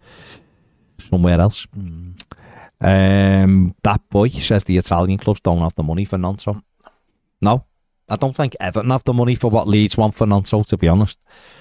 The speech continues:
Speaker 1: Um, Steve P says, "Marcus Ben cost five hundred grand and Che Adams could cost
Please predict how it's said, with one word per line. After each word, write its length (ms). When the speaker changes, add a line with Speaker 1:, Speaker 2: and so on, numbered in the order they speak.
Speaker 1:
Um, 500
Steve 260
P 160
says, 180
"Marcus 360
Ben 220
cost 220
five 280
hundred 260
grand 380
and 120
Che 220
Adams 400
could 220
cost 360